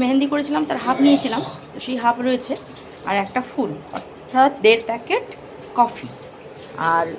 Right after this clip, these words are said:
কফি মিষ্টি না হলে ভালো লাগে না, যারা চিনি ছাড়া খাও তারা ঠিকই আছে, তারা ব্ল্যাক কফি খেতে পারো। এই তো যারা খাও, যারা মানে actually কফির স্বাদ যদি হয়, তো মিষ্টি তো লাগবেই। তো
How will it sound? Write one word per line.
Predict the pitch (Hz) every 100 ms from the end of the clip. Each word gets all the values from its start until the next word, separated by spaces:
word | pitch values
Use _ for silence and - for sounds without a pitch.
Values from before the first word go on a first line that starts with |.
| - 147 -
কফি | 196 202 339 359 359
মিষ্টি | 269 - 294
না | 294
হলে | 294 302
ভালো | 247 247
লাগে | 247 254
না, | 349
যারা | 294 320
চিনি | 262 262
ছাড়া | 254 262
খাও | 233 254 -
তারা | 233 240
ঠিকই | - 254 285
আছে, | 185 - -
তারা | 240
ব্ল্যাক | 214 202 214
কফি | 214 233
খেতে | 233 202
পারো। | 202 208 180
এই | 180 - -
তো | -
যারা | 240 240 -
খাও, | 294 190 175
যারা | 196 208
মানে | 214 214 233
actually | - 285 285 302
কফির | 220 202 269
স্বাদ | - 214 202
যদি | 233 233
হয়, | 185 - - - - - - -
তো | 208 202 208 208 - - - - - - - - - 196
মিষ্টি | 214 262
তো | 247 214
লাগবেই। | 196 220 330 - - -
তো | -